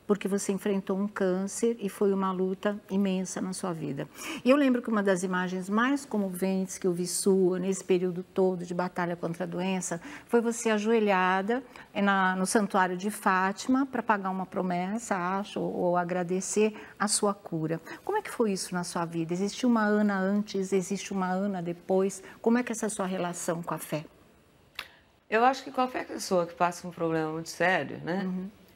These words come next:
Speaker 2: E que você vê a possibilidade da sua estada por aqui, né, ser encurtada, né?
Speaker 1: Uhum.
Speaker 2: É, você automaticamente, é, repensa valores, né?
Speaker 1: Certo.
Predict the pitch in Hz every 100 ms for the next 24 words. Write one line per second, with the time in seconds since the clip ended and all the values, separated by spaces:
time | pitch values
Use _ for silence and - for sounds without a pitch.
0 | _ 147 - 185 175 180 180 202 196 185
1 | 170 165 160 156 160 - 160 139 117 -
2 | - - - - 151 143 127 127 135 143
3 | - 127 123 131 131 147 135 113 - 135
4 | - - 175 180 139 - - 131 165 196
5 | 165 170 170 165 170 - 156 147 143 139
6 | 131 131 147 147 - 180 202 226 - -
7 | - 190 233 226 208 185 185 - 180 170
8 | 180 196 - 214 208 196 165 170 165 165
9 | 208 - 175 156 151 - 147 147 143 131
10 | 127 - 139 151 160 147 147 147 -